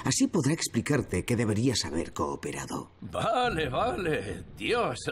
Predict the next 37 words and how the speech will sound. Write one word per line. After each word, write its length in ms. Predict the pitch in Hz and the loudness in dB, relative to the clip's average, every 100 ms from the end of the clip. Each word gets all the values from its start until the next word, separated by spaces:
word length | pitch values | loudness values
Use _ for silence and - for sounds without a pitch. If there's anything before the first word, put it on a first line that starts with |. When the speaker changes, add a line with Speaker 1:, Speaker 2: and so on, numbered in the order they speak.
| - | -6
Speaker 2:
sí 280 | - 143 151 | -6 -6 -4
que 160 | 143 160 | 0 2
eres 220 | 156 160 | 0 0
uno 200 | 165 160 | 0 2
de 80 | 151 | 4
los 160 | 135 | 2
matones 480 | 139 131 175 156 123 | 0 0 0 0 -2
de 100 | 139 | 0
Rice. 420 | 190 254 160 - - - - - - | 2 0 -2 -10 -16 -20 -20 -20 -14
Solo 260 | - 247 233 | -2 0 2
vosotros 560 | 196 - 190 160 143 135 | 0 0 -2 0 -2 -2
hacéis 380 | 123 160 127 | 0 0 0
estas 340 | 151 127 127 92 | -2 -2 -4 -4
mierdas. 640 | 127 123 107 101 - - - - | -4 -2 -2 -4 -4 -12 -14 -2
Toma, 500 | 175 170 156 127 - - - - | 0 2 2 0 -4 -18 -12 -4
aquí 260 | 165 226 | -2 -2
tienes 320 | 165 196 156 | 0 0 0
tu 100 | - | -2
dinero. 520 | 147 147 139 117 98 - - | -2 0 0 0 -2 -6 -8
Cógelo. 520 | - 180 156 151 143 - - | -2 0 0 0 0 -2 -2
Speaker 1:
¿Y 100 | - | -2
si 180 | - 98 | 0 -2
tengo 420 | - 123 117 104 | 4 6 6 4
que 120 | - | 2
volver? 420 | 92 82 80 117 113 110 92 - - - - | 2 4 4 4 6 2 0 -8 -20 -20 -16
Speaker 2:
Serás 520 | - 107 120 - 202 190 | -10 -4 0 0 0 0
bienvenido. 880 | 185 170 170 214 143 95 98 85 - - - - - - - | -2 0 0 2 0 -2 -6 -10 -16 -20 -20 -20 -18 -16 -8
Mi 260 | 123 139 143 | -4 -2 -2
casa 320 | 254 208 185 | 0 0 0
es 160 | 180 - | 0 0
tu 140 | 151 | -2
casa, 520 | 226 - 123 104 - - - | 0 0 0 -2 -4 -20 -10
pero 300 | - 123 123 | -2 2 2
no 180 | 117 165 | 2 0
me 140 | 170 165 | 2 0
hagas 280 | 156 147 | 2 0
daño. 480 | - 139 113 82 - | 0 0 -2 -6 -8